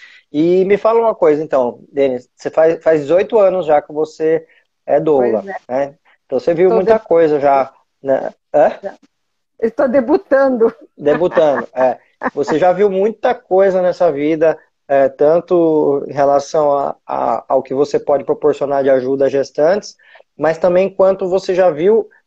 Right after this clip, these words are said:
Speaker 1: de coisas acontecerem, é, no hospital, é, de decisões de médicos, é, e de
Speaker 2: Sim.
Speaker 1: coisas que talvez algum dia você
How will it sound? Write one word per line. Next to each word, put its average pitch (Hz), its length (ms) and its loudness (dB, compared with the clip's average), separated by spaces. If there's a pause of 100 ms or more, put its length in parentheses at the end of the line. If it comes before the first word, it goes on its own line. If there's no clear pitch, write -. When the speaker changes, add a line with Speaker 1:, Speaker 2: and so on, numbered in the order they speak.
Speaker 1:
de 156 120 -10
coisas 180 400 2
acontecerem, 175 920 0 (300)
é, 151 220 2
no 147 120 0
hospital, 180 840 0 (220)
é, 156 240 2
de 147 120 -6
decisões 160 640 -2
de 143 80 -10
médicos, 175 1080 -2 (320)
é, 151 440 4
e 151 100 2
de 156 80 -4
Speaker 2:
Sim. 185 60 -8
Speaker 1:
coisas 180 360 0
que 185 140 -8
talvez 170 420 0
algum 175 300 0
dia 170 220 0
você 165 360 -4